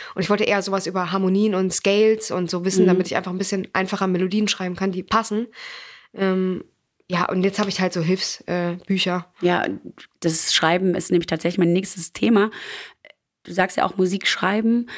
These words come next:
Speaker 2: Da, also wenn man Musik schreibt, dann muss man ja wirklich eventuell ja auch was notieren. Harmonien sind wichtig, vielleicht ein paar Akkorde oder
Speaker 1: Genau.
Speaker 2: so ein, so ein
Speaker 1: Ich kann, äh,
Speaker 2: Grundwissen.
Speaker 1: ich, ich kann mir Notizen machen, äh,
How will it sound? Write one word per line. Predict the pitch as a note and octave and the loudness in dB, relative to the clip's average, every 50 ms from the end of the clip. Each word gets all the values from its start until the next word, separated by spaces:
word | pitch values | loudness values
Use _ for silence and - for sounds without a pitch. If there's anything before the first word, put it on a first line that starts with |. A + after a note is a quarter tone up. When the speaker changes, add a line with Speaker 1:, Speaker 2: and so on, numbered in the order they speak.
| - - - _ | -14 -14 -14 _
Speaker 2:
Da, | - E3+ E3+ E3+ F3 F3 F3 E3+ E3+ F#3 - - - - | -2 0 2 2 2 2 0 -2 -6 -8 -12 -14 -8 -6
also | - E3 E3+ E3 E3 | -4 -2 -2 -2 0
wenn | D3+ D#3 | 0 2
man | E3 E3 | 2 2
Musik | E3 D#3+ D#3+ E3 - | 0 0 0 -2 -2
schreibt, | - - - D#3+ F3+ - - | -2 0 0 -2 -2 -2 0
dann | D#3 D#3+ | 0 0
muss | D#3+ E3 - - | 0 0 0 -2
man | E3+ | 0
ja | E3 D#3 D#3+ | 0 0 -2
wirklich | D#3+ E3 - D#3+ - - - - | -4 -6 -6 -8 -8 -10 -12 -12
eventuell | D#3 D#3 D#3+ D3+ D#3 E3 - C3+ C#3+ C#3+ D3+ D#3 - - | -6 -2 -2 0 0 0 -2 -2 -2 -2 -2 -4 -6 -4
ja | D3 D3 D#3 | -4 -2 -2
auch | - D3+ D3 - | -2 -4 -8 -6
was | - D3+ D3 - - - - | -8 -8 -6 -6 -10 -4 -2
notieren. | D#3+ D3+ D3+ - - F3 E3 E3 D3+ D#3 D#3 - - - - - - - _ _ - | -2 -2 -2 0 0 0 2 2 0 0 -2 -4 -14 -18 -18 -18 -20 -20 _ _ -6
Harmonien | D3+ D#3 E3+ E3 E3 D#3+ E3 E3+ D#3+ | 0 2 2 4 4 4 4 2 2
sind | E3 D#3+ D3+ D#3 | 0 -2 -2 -2
wichtig, | D#3+ D3+ D3 - - D3 D3 D3 - | -4 -6 -6 -4 -4 -4 -4 -4 -4
vielleicht | - D#3+ D#3 D3+ - - | -4 -4 -4 -2 -4 -6
ein | - | -4
paar | D#3+ D3 C#3+ D3 | -2 -2 0 -2
Akkorde | D#3 D3+ - - - D3+ D3+ D3+ D3+ D#3 | -4 -4 -8 -6 -4 -2 -2 -2 -2 -2
oder | D3 D3 - | -2 0 2
Speaker 1:
Genau. | - - - | 2 4 4
Speaker 2:
so | D#3 | 4
ein, | C#3+ D#3 D3+ | 2 2 2
so | - | 2
ein | |
Speaker 1:
Ich | D#3 D#3 | 2 2
kann, | D3+ C4 - - - | 4 4 4 4 4
äh, | |
Speaker 2:
Grundwissen. | - A#3+ A#3+ A#3 A#3 - - - | 4 4 4 4 4 4 4 4
Speaker 1:
ich, | C#3+ D3+ D3 - _ - | 4 4 2 -4 _ -4
ich | G#3+ - | -4 0
kann | - A#3+ B3+ C4+ C4 A#3 - A#3 | 0 0 0 0 -2 -2 0 2
mir | A#3 A#3 A3+ A3 G#3 | 2 4 4 4 4
Notizen | G#3 G3+ G3+ - B3 - - A#3 A3 | 2 2 2 0 -2 0 0 0 0
machen, | G#3+ G3+ G#3+ A3 G#3+ G#3 | 2 2 2 2 2 2
äh, | - - G3+ G3 G3 F#3+ G3 | 2 2 0 2 2 0 0